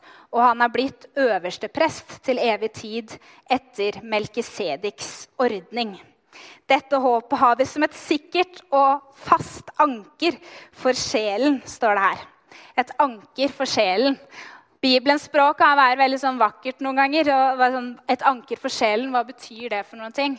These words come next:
Et anker er jo det vi bruker når vi er ute med båt for å feste båten, sånn at den ikke skal, skal drifte av gårde. Og det er ikke så mye som skal til alltid for at en båt skal drifte av gårde. Det kan være litt bølger, kan være litt vind.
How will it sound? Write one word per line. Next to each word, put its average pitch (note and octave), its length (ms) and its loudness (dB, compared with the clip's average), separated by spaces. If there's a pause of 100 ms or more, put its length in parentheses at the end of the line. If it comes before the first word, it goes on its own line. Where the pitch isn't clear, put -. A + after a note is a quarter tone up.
(760)
Et C#4 180 -2
anker C#4+ 540 0
er B3+ 180 4
jo C4+ 60 -6
det C4+ 140 2
vi C#4+ 120 -2
bruker C4 540 -4
når B3+ 160 2
vi C4 80 6
er B3+ 240 2
ute B3 220 -12
med B3+ 160 2
båt - 460 0 (140)
for B3 240 2
å B3+ 80 -2
feste - 500 -2
båten, A3+ 500 -2
sånn B3+ 180 0
at B3 140 0
den B3 180 -2
ikke A3+ 240 -6
skal, - 380 2 (440)
skal B3 300 2
drifte C#4+ 460 0
av B3+ 80 0
gårde. B3 320 4 (460)
Og - 80 -12
det C#4+ 80 8
er C#4 60 0
ikke D#4+ 140 -8
så F4 120 -12
mye D#4+ 200 -4
som C#4+ 160 -8
skal D4+ 240 0
til A#3 320 0
alltid C#4+ 480 -2
for C#4 160 2
at C4 120 -2
en C4+ 140 -4
båt A#3 300 -4
skal C#4 220 0
drifte C4+ 360 -4
av B3 100 0
gårde. B3 280 2 (120)
Det C4+ 140 2
kan C#4+ 140 2
være B3+ 240 4
litt C4+ 260 -6
bølger, B3+ 500 0
kan C4+ 120 2
være A#3 240 4
litt B3 280 -4
vind. C#4 280 -2